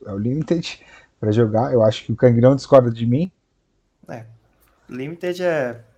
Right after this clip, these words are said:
Speaker 2: é bem, bem legal, é toda hora é uma coisa diferente que acontecendo e você vai aprendendo várias coisas diferentes durante um draft também. É muito divertido esse processo, essa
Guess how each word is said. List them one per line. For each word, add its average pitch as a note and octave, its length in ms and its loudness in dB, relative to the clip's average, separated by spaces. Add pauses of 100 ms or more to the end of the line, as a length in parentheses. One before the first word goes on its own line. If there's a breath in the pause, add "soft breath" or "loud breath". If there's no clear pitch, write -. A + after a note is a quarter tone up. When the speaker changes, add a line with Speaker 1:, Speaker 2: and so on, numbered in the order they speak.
(120)
Speaker 2:
é A#2+ 100 -14
bem, C#3 580 -8
bem C#3+ 120 -10
legal, C3+ 340 -4
é B2+ 100 -6
toda E3 420 -2
hora D3 340 2
é - 140 -8
uma B2+ 320 -8 (540)
coisa C3 220 -10
diferente B2 500 -10
que - 80 -14
acontecendo B2 880 -12
e A#2 200 -12
você A#2 180 -16
vai A#2+ 160 -6
aprendendo A#2+ 800 -12 (440 soft breath)
várias - 320 -10
coisas C3 440 -8
diferentes A#2 500 -12
durante A#2 360 -12
um A#2+ 80 -12
draft A#2 460 -8
também. A#2+ 500 -12 (400)
É - 80 -12
muito C3+ 240 -12
divertido B2 440 -12
esse A#2 160 -14
processo, B2 760 -8 (420)
essa - 200 -16